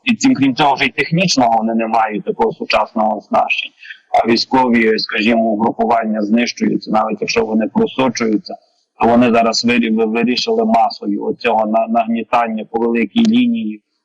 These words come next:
фронту, безперервно турбуючий напрям, удар такий, щоб ми не могли перекидати резерви, перепідсилювати. Тобто вони намагаються створити велику лінію фронту, безперервно такого вогняного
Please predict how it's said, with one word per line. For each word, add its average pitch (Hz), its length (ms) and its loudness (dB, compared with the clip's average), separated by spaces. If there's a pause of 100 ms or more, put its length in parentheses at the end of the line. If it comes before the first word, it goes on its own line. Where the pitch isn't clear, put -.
(180)
фронту, 143 400 2
безперервно 117 880 0
турбуючий 110 720 -2
напрям, 123 500 0
удар - 600 0
такий, - 260 0
щоб - 220 -2 (460)
ми 247 160 6
не 135 100 4
могли 117 360 2
перекидати 110 680 -2
резерви, 110 640 -2 (120)
перепідсилювати. 113 1080 -2 (100)
Тобто - 220 -4
вони 139 160 2
намагаються 120 840 0 (380)
створити 127 840 0
велику 120 640 0
лінію 110 460 -2
фронту, 131 420 0
безперервно 113 720 0
такого 117 240 -2
вогняного 110 720 0